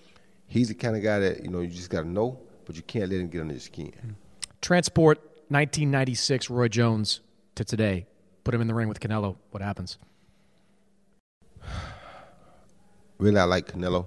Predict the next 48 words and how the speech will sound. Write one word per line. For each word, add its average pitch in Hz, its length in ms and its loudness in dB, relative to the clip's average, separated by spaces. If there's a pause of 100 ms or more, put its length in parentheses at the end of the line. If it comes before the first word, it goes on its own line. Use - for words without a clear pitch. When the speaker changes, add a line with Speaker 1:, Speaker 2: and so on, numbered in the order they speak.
(160)
Speaker 1:
a 71 100 -6
whole 82 240 -4
lot 87 200 -2 (600)
as 82 140 -6
a 69 60 -8
fighter. 85 360 -6 (540)
So 80 200 -6
it's 73 120 -4
like, 76 320 2
I'm 85 140 -8
not 76 160 0
gonna 67 260 -10 (1200)
be 82 320 -2 (640)
that 85 240 -2
guy. 82 360 -4 (440)
I 67 120 -2
felt 90 220 -8
the - 60 -20
same - 220 -6
way 76 120 -12
he 82 120 -14 (120)
felt. - 140 -14 (200)
You - 40 -20 (140)
feel 80 80 -14
me? 82 100 -16 (120)
And - 80 -16
Speaker 2:
That's 78 120 -6
what 160 80 6
I'm 135 80 4
saying. 156 260 4
Two 156 120 0
guys 139 260 4
that 127 120 2
Speaker 1:
and - 20 -2
I 85 100 0
don't 85 140 -2
see 92 140 -8
nobody 82 340 -4
gonna 82 140 -10
beat 82 200 -12
me. 73 240 -16 (240)
Yeah. - 840 -10 (240)
<laughs> - 400 -12
Speaker 2:
How 254 120 8
would 262 140 6
you 220 80 4
fight 165 220 6
him 92 140 -2